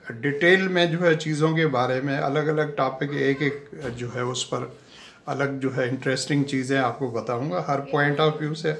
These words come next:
अब ये आपने वीडियो देखें तो उसके बाद अगर कोई question करना चाहें और उससे related या कोई बात तो कोई भी अगर मेरे से पूछेंगे तो वो मेरे लिए उसमें ज़्यादा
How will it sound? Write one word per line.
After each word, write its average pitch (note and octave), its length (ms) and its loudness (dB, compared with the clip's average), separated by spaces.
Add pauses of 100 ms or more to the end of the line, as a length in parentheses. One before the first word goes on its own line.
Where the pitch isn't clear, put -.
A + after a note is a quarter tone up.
(600)
अब D3+ 160 -4
ये E3+ 160 4
आपने E3 320 2
वीडियो F3 720 0
देखें D#3+ 420 0
तो G#3 100 -2
उसके G3 220 -2
बाद F3 300 4
अगर F3+ 220 2
कोई E3 240 0
question F#3+ 520 2
करना F3 340 0
चाहें E3 360 2
और D#3+ 200 0
उससे E3 240 0
related D#3 640 0
या D3+ 120 0
कोई D3+ 320 2
बात C#3 580 0 (520)
तो D#3 80 -8
कोई D#3 280 2
भी E3+ 120 2
अगर D#3+ 200 4
मेरे D#3 200 6
से F#3+ 160 -2
पूछेंगे F#3 600 0
तो F3 140 -4
वो E3+ 180 0
मेरे E3 220 6
लिए F3+ 220 4
उसमें E3+ 300 0
ज़्यादा D3+ 340 4